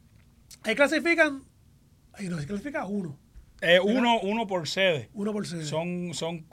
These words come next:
Speaker 2: eh, cuatro sedes, tengo entendido que son cuatro sedes, ¿verdad? Y en cada sede hay seis equipos.
Speaker 1: Ya.
Speaker 2: Pero obviamente eso sí,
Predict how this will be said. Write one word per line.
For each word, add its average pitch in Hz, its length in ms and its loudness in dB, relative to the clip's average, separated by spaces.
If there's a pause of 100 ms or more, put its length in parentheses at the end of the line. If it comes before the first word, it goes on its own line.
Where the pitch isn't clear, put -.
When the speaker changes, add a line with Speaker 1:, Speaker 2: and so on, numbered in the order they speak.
Speaker 2:
eh, 170 340 2
cuatro 185 380 2
sedes, 214 440 0
tengo 170 220 -6
entendido 185 400 -4
que 185 80 -6
son 185 180 -8
cuatro 180 440 -2
sedes, 208 380 -2 (300)
¿verdad? 165 380 -2
Y 190 120 -4
en 170 100 -6
cada 185 300 -2
sede 220 260 -2
hay 202 100 0
seis 202 420 -4
equipos. 165 460 -8
Speaker 1:
Ya. 156 200 -6 (400)
Speaker 2:
Pero 143 200 -2
obviamente 170 380 0
eso 170 160 -4
sí, 180 140 -4